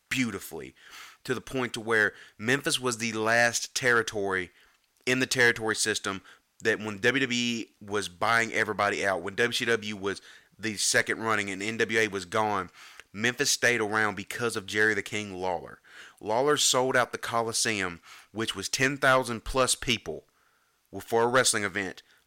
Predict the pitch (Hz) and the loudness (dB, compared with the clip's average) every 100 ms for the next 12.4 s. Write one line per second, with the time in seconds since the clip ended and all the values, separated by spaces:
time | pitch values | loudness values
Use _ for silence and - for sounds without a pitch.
0 | - 107 104 110 117 113 98 - 113 - | -6 -4 0 0 2 2 2 0 -2 2
1 | 127 135 135 - 127 127 123 120 110 101 | 4 4 0 0 0 2 2 0 -2 -2
2 | 107 113 113 107 101 - 113 123 131 123 | -2 -2 -2 -4 -6 -6 -4 -2 -2 -6
3 | - _ 92 104 104 90 104 101 113 107 | -14 _ 0 2 2 0 -6 -6 -2 -2
4 | - 110 107 - 104 101 - 101 90 101 | -2 -4 -6 -2 0 0 -2 -8 -2 0
5 | 98 95 - - - 117 131 131 127 120 | 0 -2 -10 -10 -2 2 4 4 4 2
6 | 117 117 107 101 107 107 - 110 - 95 | 0 -2 -2 0 -2 -2 0 0 2 -2
7 | 90 - - _ 123 110 - 117 110 107 | -6 -10 -20 _ -6 -4 0 0 0 -8
8 | _ 101 - 117 113 110 110 107 98 92 | _ -2 2 4 2 0 2 2 2 -2
9 | 95 101 101 95 95 85 92 80 - - | 0 2 2 0 0 -2 -4 -6 -14 -20
10 | - 104 123 147 131 127 127 117 113 110 | 0 2 2 0 0 0 2 4 4 4
11 | 95 95 - 113 117 123 117 117 117 107 | 0 -2 2 4 2 0 -2 -2 0 0
12 | 98 - 95 87 | 0 0 -4 -8